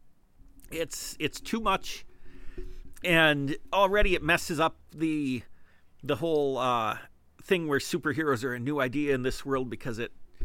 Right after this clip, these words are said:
presents a Batman who's been doing this for ten plus years and is kinda over it,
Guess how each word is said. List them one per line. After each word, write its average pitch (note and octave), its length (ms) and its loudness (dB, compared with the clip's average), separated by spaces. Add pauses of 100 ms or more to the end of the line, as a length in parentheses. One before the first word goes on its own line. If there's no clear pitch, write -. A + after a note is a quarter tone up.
(380)
presents C#3+ 380 2
a B2+ 60 -4
Batman B2+ 420 0
who's A#2+ 160 -4
been A#2+ 320 -6 (400)
doing C#3 220 0
this C3 180 -4
for - 140 -4
ten B2+ 280 -4
plus A#2+ 280 -2
years B2+ 420 -2
and A2+ 80 -8
is A2 160 -10
kinda A#2 280 -4
over A#2 340 -2
it, B2 120 -2